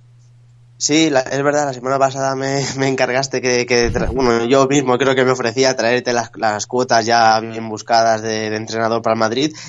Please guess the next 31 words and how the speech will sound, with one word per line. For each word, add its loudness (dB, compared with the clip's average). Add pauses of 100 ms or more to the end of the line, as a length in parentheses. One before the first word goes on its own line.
Es 2
más, 2
he 0
traído 2
un 0
par 4
de, 0
de -2
cuotas 0
más 0
para, 4
para 2
verlas 0
rápidamente, 0
eh, -2
como 2
es 2
el 4
fichaje, 0
el -2
posible 0
fichaje 0
de, 2
de 2
Griezmann 2
y 2
el 0
posible 0
fichaje -2
de 2
Neymar. -6